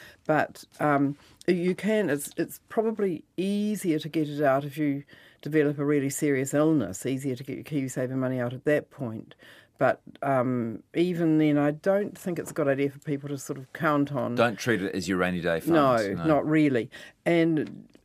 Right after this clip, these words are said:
Speaker 1: another point I just wanted to make up front here is if you haven't got money set aside, um, it's really good idea to, if you get an inheritance, you get redundancy money, something like that, grab some of that,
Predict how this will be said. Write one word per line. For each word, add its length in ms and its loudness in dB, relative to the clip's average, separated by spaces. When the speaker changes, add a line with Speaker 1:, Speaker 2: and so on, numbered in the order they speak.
Speaker 1:
another 360 2
point 260 -2
I 60 0
just 240 -6
wanted 200 -2
to 60 -6
make 240 0
up 220 -2
front 380 -2
here 300 0
is 400 -4
if 220 -2
you 140 2
haven't 600 -2
got 440 -2
money 300 4
set 360 -2
aside, 760 -2
um, 520 0
it's 180 -2
really 280 4
good 160 4
idea 300 4
to, 80 0
if 140 -2
you 100 -2
get 240 -2
an 140 -4
inheritance, 800 -2
you 80 -14
get 80 -4
redundancy 520 -2
money, 240 2
something 320 -2
like 180 0
that, 260 0
grab 320 4
some 200 2
of 100 2
that, 260 0